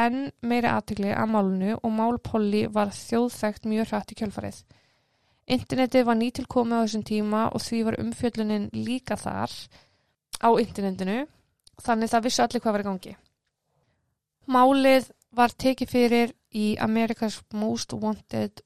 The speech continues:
og fékk bara í kjölfarið ennþá meiri fjölmiðlaumfjöllun. Það er sem sagt, það er talað um þetta sé eitt af fyrstu málunum sem að internetið fjallaði um.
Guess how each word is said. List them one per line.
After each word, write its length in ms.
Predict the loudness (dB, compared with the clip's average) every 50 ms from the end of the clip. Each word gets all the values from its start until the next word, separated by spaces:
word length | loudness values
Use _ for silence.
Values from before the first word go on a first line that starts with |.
| _ -6
og 320 | -2 0 0 0 0 -2 -6 _ _ _ _ _ -10
fékk 320 | -6 -6 -6 -6 -8 _ -8
bara 160 | -6 -6 -6 -6
í 20 |
kjölfarið 540 | -4 -4 -4 -4 -6 -8 -6 -4 -4 -4 -6 -6 -8
ennþá 360 | -10 -10 -10 -8 -6 -4 -4 -2
meiri 300 | -2 -2 -2 -4 -4 -6
fjölmiðlaumfjöllun. 840 | -6 -4 -4 -4 -2 -2 -4 -4 -4 -6 -8 -10 -10 -12 -12 -14 -14 -16 -20 -20 -20 _ _ _ _ -2
Það 100 | 0 0
er 80 | 0 0
sem 140 | -2 -2 -2
sagt, 80 | 0 0
það 100 | 0 0
er 60 | 0 0
talað 260 | 2 2 4 4 4 4
um 60 | 2 0
þetta 100 | -4 -4
sé 80 | -6 -6
eitt 120 | -6 -6
af 60 | -6
fyrstu 300 | -4 -4 -4 -4 -4 -4
málunum 420 | -2 -2 0 0 -2 -2 -4 -4 -6
sem 160 | -8 -8 -6
að 80 | -6 -8
internetið 500 | -10 -10 -10 -6 -6 -6 -4 -6 -6 -6
fjallaði 360 | -8 -6 -6 -4 -4 -4 -4
um. 40 | -4